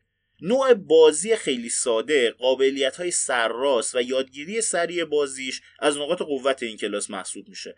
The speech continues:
از نقاط ضعفش می‌شه به افت قدرتش توی لول‌های بالاتر و کم بودن آپشناش توی کامبت اشاره کرد. اگه این قسمت رو دوست داشتید، لایک و سابسکرایب به پادکست دانجن زون رو فراموش نکنید.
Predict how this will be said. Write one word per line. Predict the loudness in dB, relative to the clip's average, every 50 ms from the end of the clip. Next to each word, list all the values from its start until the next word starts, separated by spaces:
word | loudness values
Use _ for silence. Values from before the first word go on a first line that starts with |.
| _ 0 2
از | 2 2 2 0
نقاط | -2 -2 -2 -2 -2 -6
ضعفش | -4 -2 0 0 0 -2 -2 -4 -4 -2 -4 -4 -6 -10
می‌شه | -12 -12 -8
به | -8 -6
افت | -6 -6 -6 -6 -8 -6 -6
قدرتش | -6 -4 -4 -4 -4 -4 -8 -10 -10
توی | -10 -2 0 0 2 2 0
لول‌های | -2 -2 -2 -2 -2 -2 -4 -4 -4 -4 -4 -4 -4
بالاتر | -4 -4 -4 -2 -2 -6 -4 -4 -2 0 0 0 -2
و | -4
کم | -6 -6 -8 -8 -8 -10
بودن | -10 -8 -6 -6 -4
آپشناش | -4 -6 -6 -6 -6 -8 -6 -6 -6 -6 -6 -6
توی | -4 0 2 2 2 2 0
کامبت | -4 -4 -2 0 0 0 0 -2
اشاره | -8 -10 -10 -10 -12 -14 -18 -20
کرد. | -20 -20 _ _ _ _ _ _ _ _ _ _ _ _ _ _ _ _ _ _ _ _
اگه | 2 4 4 4
این | 2
قسمت | 2 2 0 0 -2 -4 -4 -6
رو | -8
دوست | -8 -4 -4 -2 -2
داشتید، | 0 -2 -2 -4 0 0 0 0
لایک | 2 2 4 4 4 2 -2
و | -6
سابسکرایب | -2 0 0 0 0 -2 0 0 0 0 -2
به | -6
پادکست | -6 -4 -4 -4 -2 -4 -4 -4 -4 -4 -2
دانجن | -4 -4 -4 -6 -8 -8 -4
زون | -4 -2 -2 -2 -4
رو | -6
فراموش | -4 0 0 0 0 0 -4 -4 -4 -2
نکنید. | -2 -2 -2 -2 -8 -12 -12 -14 -18